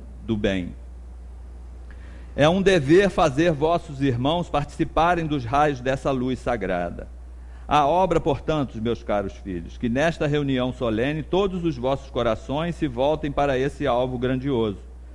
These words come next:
de preparar para as futuras gerações um mundo em que a felicidade não seja mais uma palavra vã. Então, é,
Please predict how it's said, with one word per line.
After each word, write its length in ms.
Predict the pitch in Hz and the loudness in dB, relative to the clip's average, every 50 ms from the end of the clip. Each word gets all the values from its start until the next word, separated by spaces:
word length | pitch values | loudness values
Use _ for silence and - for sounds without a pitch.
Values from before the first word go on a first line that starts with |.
| - - - - - | -16 -16 -16 -16 -8
de 140 | - 107 113 | -4 -4 -2
preparar 640 | - - 151 180 180 - 175 156 147 139 135 139 139 | 2 4 4 4 6 4 4 4 4 4 2 2 2
para 200 | - 151 139 139 | 2 2 2 2
as 80 | 135 - | 0 0
futuras 460 | - 143 127 - - 185 196 202 170 | -4 -8 -6 0 2 2 4 4 2
gerações 680 | 151 147 135 131 120 - - - 131 147 160 175 180 175 - - - - - - - - - | 2 2 2 2 0 0 -2 -4 -4 -4 -2 -2 -4 -6 -8 -12 -16 -16 -16 -16 -16 -4 0
um 140 | 165 175 | 2 2
mundo 380 | 170 165 165 180 185 185 180 180 | 4 4 2 2 2 2 2 0
em 40 | 170 | 2
que 100 | - 175 | 2 0
a 40 | 160 | 0
felicidade 720 | - 165 156 160 156 - 156 131 135 143 147 147 143 151 | 0 0 0 0 -2 -2 -2 0 2 4 4 2 2 0
não 140 | 147 151 143 | -2 -2 -2
seja 360 | - - 139 135 135 151 143 | -2 0 0 0 0 0 -2
mais 400 | 135 131 127 127 131 131 131 127 - - - - - - - - - - - | 0 0 0 2 2 0 -2 -4 -8 -14 -16 -16 -16 -16 -16 -16 -16 -14 -8
uma 220 | - 120 127 123 120 | -4 -2 0 0 2
palavra 500 | 131 131 123 117 117 117 113 117 120 123 | 2 4 4 4 2 2 2 2 0 0
vã. 300 | 117 107 101 95 95 120 127 - - - - - - - - - | 2 0 0 0 -2 -4 -8 -10 -14 -16 -16 -16 -16 -14 -8 -6
Então, 540 | 135 131 - 165 175 202 233 247 269 262 - - - - - - - - - - - - - - - - | -6 0 2 4 4 4 4 2 0 -4 -8 -14 -16 -18 -18 -18 -18 -18 -18 -18 -18 -18 -18 -18 -10 -2
é, 600 | - 120 127 131 127 123 120 113 107 104 101 95 | 0 2 4 4 4 4 2 2 0 -2 -2 -4